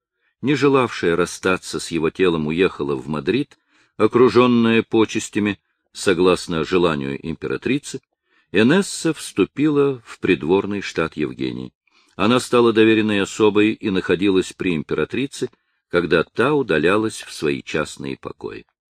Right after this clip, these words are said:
Инфанта так привязалась к Евгении,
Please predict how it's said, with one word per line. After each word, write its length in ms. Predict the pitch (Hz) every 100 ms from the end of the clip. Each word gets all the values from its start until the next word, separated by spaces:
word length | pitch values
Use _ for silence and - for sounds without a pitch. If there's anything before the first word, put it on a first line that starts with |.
| _ _ _ _ _ _ _ _ _
Инфанта 500 | - 120 - 143 139
так 260 | 143 151 -
привязалась 580 | 131 123 123 147 107 -
к 60 |
Евгении, 600 | 85 71 69 71 65 69